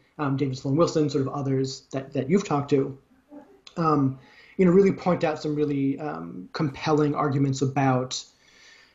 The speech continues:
you know, again, that, that sort of evolutionary framework of you need something, humans need something to, um, a sort of, of key, a kind of cornerstone that we can identify with, that we can identify others as being one of us,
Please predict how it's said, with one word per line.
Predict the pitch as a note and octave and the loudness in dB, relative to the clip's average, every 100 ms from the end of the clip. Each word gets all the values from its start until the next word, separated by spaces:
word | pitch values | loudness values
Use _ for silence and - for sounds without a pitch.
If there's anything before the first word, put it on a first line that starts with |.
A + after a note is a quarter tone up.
| _ - | _ -2
you | F#3+ | 4
know, | E3+ | 4
again, | D3 E3 D3+ D3 | 4 0 0 -2
that, | C3+ C3+ | -4 -6
that | D#3 - | -8 -8
sort | D3+ C3+ | -8 -4
of | |
evolutionary | F3+ E3 E3 C#3 D#3+ D3+ C#3+ | -2 0 0 0 2 2 2
framework | C3+ - D#3+ D3+ D3 C3+ C3+ | -2 -2 0 2 2 -2 -4
of | D3 C#3 C#3 C#3 - _ _ | -4 -4 -4 -8 -14 _ _
you | D#3+ F3 | -2 2
need | E3+ F3 E3+ E3 D3 - | 4 4 4 2 -2 -6
something, | - - D#3 C3+ D3 C3+ | -8 0 0 2 0 0
humans | F#3 E3+ E3+ C3 | 0 2 2 2
need | D3+ D#3 | 0 0
something | - D3+ C3 D3 C3+ | 0 -2 -2 -2 -2
to, | - D3+ C#3+ C#3+ E3 | 0 2 2 -2 -4
um, | D3+ D3+ E3 E3 - _ _ _ - - _ _ _ _ _ _ _ - | -6 -6 -8 -12 -16 _ _ _ -20 -20 _ _ _ _ _ _ _ -4
a | |
sort | F3+ G3 | 2 4
of, | E3 - | 4 0
of | - E3 C3+ - | -2 -2 -2 -10
key, | - B3 A#3+ | 2 6 6
a | |
kind | G#3+ G3 | 4 0
of | E3+ | -6
cornerstone | - A3+ A3+ A3 - F3 D#3+ D#3 | -8 -4 -2 -2 -4 -4 -4 -4
that | D#3 | -4
we | D#3 | -4
can | D3 D3+ | -4 -8
identify | D3 C3 G3+ C4+ B3 B3+ | -8 -4 0 0 2 0
with, | A#3+ C4+ C4+ | 2 2 2
that | F3 | 0
we | E3+ | 0
can | - E3+ | 0 -2
identify | D#3+ C3+ D#3+ E3+ D#3 | -2 -4 -4 -2 -2
others | D#3+ D#3 D#3+ D3 | -2 0 0 2
as | C3+ | -2
being | B2+ D3 C#3+ C#3 C3+ C3+ | -2 -2 0 0 -2 0
one | D#3 E3 | 0 0
of | F#3+ D#3 | -2 -4
us, | D3 E3 - - - | -2 -4 -4 -8 -10